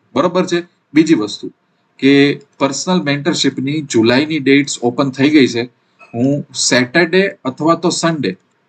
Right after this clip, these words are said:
આ દિવસે જ બે કે ત્રણ ટ્રેડરને બોલાવી અને આખો દિવસ એમની સાથે હું સ્પેન્ડ કરું છું, પર્સનલ મેન્ટરશીપ આપું છું.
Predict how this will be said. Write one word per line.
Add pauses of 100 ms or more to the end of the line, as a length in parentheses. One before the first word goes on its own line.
(240)
આ
દિવસે
જ
બે
કે
ત્રણ
ટ્રેડરને
બોલાવી
અને
આખો
દિવસ
એમની
સાથે
હું
સ્પેન્ડ
કરું
છું,
પર્સનલ
મેન્ટરશીપ
આપું
છું.